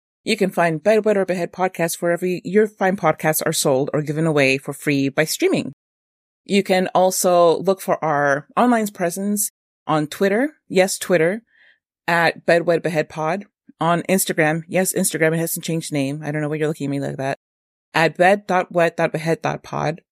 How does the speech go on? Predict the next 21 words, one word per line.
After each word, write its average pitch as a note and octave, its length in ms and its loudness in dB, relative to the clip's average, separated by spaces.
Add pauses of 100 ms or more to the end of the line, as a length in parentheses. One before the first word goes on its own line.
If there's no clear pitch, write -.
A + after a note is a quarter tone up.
(240)
And F3 360 4
on E3 360 0
TikTok, - 560 -2 (440)
at E3 240 0
Bedwet D#3 340 2
Behead C#3+ 220 -10
Pod, F3 320 -6 (240)
where G#3 100 2
we G#3 60 2
still B3 320 2
have G3 280 -4
five, E3 460 0
yes, D3 280 -2
five B2 600 -10
TikToks. - 760 -10 (220)
Whole A3 340 2
five E3+ 380 0
videos. D3 540 -2
Check - 200 -8
them E3+ 140 -4
out C3 340 -2